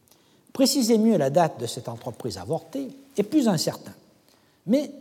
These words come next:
je vais le tenter tout de même. Mon hypothèse de départ est que cet investissement arrive trop tard,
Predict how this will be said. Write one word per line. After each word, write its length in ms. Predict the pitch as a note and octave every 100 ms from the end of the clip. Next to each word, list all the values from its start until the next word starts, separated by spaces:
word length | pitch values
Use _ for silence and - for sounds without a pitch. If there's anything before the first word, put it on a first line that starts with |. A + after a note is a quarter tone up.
| -
je 140 | B2+
vais 160 | F#3+ C#4+
le 100 | A#3+
tenter 340 | D#3+ F3 B3+
tout 140 | A#3+ C#3
de 80 | F#2+
même. 140 | F2+ - _ _ _ _ _ _ _ _ _ -
Mon 160 | G3+ B3+
hypothèse 440 | B3+ C4+ B3+ G3
de 80 | C#3
départ 460 | C#3 D3 B3 C4+ A#3+ - _ _ _ _ _ _ _ -
est 100 | F#3+
que 140 | D4
cet 240 | B3+ G3+ A3+
investissement 640 | G#3 F3 - E3 F#3 B3+
arrive 420 | G3+ D3+ G3 B2+
trop 200 | - D#3+
tard, 600 | - - - - -